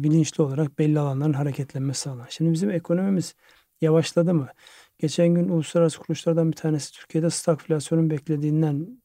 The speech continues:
e, bahsetti. Şimdi nasıl stagflasyon bekliyorsunuz? Yani çeyrek dönemler itibariyle baktığımızda büyüme oranlarına yani, e, en son,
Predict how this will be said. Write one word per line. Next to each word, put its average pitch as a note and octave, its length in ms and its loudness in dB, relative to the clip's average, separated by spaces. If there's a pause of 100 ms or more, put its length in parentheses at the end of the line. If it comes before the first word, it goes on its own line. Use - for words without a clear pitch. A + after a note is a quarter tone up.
(120)
e, C#3 300 -4
bahsetti. C#3 640 -6 (540)
Şimdi C#3+ 320 -2
nasıl E3+ 200 4
stagflasyon C3+ 760 -2
bekliyorsunuz? C3+ 480 -8
Yani C#3 160 -8
çeyrek E3+ 400 0
dönemler D3+ 280 -2
itibariyle C#3+ 480 -6
baktığımızda C#3+ 680 -6
büyüme D3 240 -4
oranlarına D3 800 -4 (760)
yani, C#3+ 220 -4
e, D3 520 -6
en F3 200 4
son, F#3 360 -2